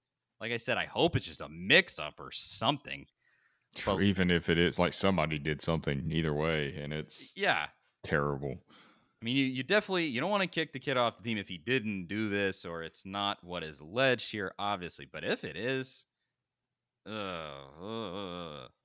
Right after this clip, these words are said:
Speaker 1: it's not
Speaker 2: I think you've gotta talk to him. You've got to talk to everybody involved,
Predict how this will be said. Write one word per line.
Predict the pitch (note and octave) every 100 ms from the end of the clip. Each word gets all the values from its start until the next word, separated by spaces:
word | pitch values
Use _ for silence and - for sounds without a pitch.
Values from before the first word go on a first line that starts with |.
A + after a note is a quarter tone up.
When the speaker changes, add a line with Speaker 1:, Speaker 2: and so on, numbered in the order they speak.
| _ -
Speaker 1:
it's | F2 -
not | B2 A#2
Speaker 2:
I |
think | C3 D#3+ D#3
you've | B2+ A2+
gotta | A2 G#2
talk | F2+ G2 F2+ F2+
to | F2
him. | F2 E2+ E2
You've | D#2 D#2 E2
got | F2 F2+ D#2+
to | -
talk | D#2 F2+ D2+
to | D#2+
everybody | D#2+ E2+ D#2+ D2+ D2
involved, | D2 E2+ G2 G2 F#2+ F2+